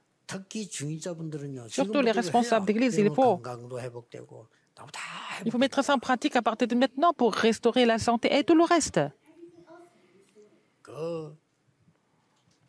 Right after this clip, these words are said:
Speaker 1: 우리 그거보다 소식 들어보면요, 나이 든 사람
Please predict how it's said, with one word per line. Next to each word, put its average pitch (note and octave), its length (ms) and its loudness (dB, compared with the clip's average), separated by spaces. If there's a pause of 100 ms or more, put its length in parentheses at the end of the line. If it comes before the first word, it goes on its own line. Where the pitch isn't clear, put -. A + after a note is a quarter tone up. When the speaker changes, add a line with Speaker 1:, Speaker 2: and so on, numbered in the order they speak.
(640)
Speaker 1:
우리 D#2+ 300 -16 (100)
그거보다 E3+ 540 -16
소식 E3+ 340 -14
들어보면요, D3 560 -10
나이 D3+ 220 -12
든 F3 140 -10
사람 D#3 180 -10